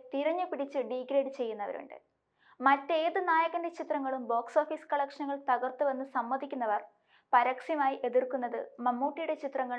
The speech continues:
ആ നേട്ടങ്ങൾ സ്വന്തമാക്കുന്നു എന്നറിയുമ്പോഴാണ്. ഏതായാലും അമുതവനെ കാണാതിരിക്കാൻ ഒരു സിനിമാ പ്രേമിക്കും കഴിയില്ലെന്നതാണ് സത്യം. മമ്മൂട്ടിയുടെ ഉള്ളു തൊടുന്ന ശബ്ദത്തിലൂടെയാണ്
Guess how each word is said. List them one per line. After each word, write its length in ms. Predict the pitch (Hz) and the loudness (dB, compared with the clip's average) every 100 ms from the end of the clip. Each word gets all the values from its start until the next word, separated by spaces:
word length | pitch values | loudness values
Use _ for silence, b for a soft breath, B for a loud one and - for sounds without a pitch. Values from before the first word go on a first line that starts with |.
| 247 | 0
ആ 80 | 233 | 0
നേട്ടങ്ങൾ 480 | 240 240 240 262 240 | 0 -2 -2 -2 -4
സ്വന്തമാക്കുന്നു 800 | 240 240 247 302 285 277 254 247 - | -4 -2 2 4 4 2 -2 -4 -4
എന്നറിയുമ്പോഴാണ്. 800 | 226 226 214 233 240 233 208 - - _ _ _ _ _ - | -4 -4 -4 -4 -2 0 -2 -4 -12 _ _ _ _ _ 4
ഏതായാലും 560 | 233 226 220 214 214 226 - B B | 6 8 6 4 0 -2 -8 B B
അമുതവനെ 520 | 254 254 285 302 285 | 4 6 8 6 6
കാണാതിരിക്കാൻ 640 | 294 277 269 262 262 269 254 - | 2 0 2 2 2 0 0 2
ഒരു 160 | 262 262 | 2 2
സിനിമാ 280 | 294 269 285 320 | -4 0 2 2
പ്രേമിക്കും 460 | 311 294 285 285 277 | 2 0 -2 -8 0
കഴിയില്ലെന്നതാണ് 800 | 269 254 320 330 294 262 233 226 262 | 2 2 2 0 0 0 -2 -4 -6
സത്യം. 320 | 269 - - - _ _ _ _ _ _ _ | -8 -8 -14 -18 _ _ _ _ _ _ _
മമ്മൂട്ടിയുടെ 680 | 254 269 285 349 349 339 294 294 | 6 6 6 2 2 2 2 2
ഉള്ളു 280 | 285 285 339 | 2 4 4
തൊടുന്ന 300 | 349 311 277 | 6 6 4
ശബ്ദത്തിലൂടെയാണ് 960 | 277 294 240 285 285 285 277 233 214 | -2 0 2 2 2 2 2 2 -4